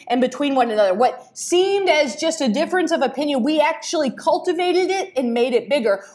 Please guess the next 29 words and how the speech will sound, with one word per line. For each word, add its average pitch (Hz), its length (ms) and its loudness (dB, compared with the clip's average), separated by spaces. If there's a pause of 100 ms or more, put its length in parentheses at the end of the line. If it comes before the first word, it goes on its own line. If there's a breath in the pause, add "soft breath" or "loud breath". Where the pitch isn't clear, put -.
or 240 160 0
someone 262 500 -2
else 302 340 0
did. 139 300 -2 (340 loud breath)
And 277 240 0
so 277 360 2
here, 302 720 2 (520 soft breath)
part 349 360 4
of - 180 2
Paul 320 320 4
going, 277 500 4
"All 262 120 4
right, 277 240 4
here's 330 200 -4
where 359 140 2
we 339 80 2
gotta 269 220 2
question 247 320 0
ourselves. 190 380 -2
Not 247 180 2
only 381 320 2
do 339 100 2
we 311 140 0
have 262 240 0
to 226 240 4 (440 loud breath)
get 285 440 4
a 226 80 2
handle 269 480 0
on 220 340 2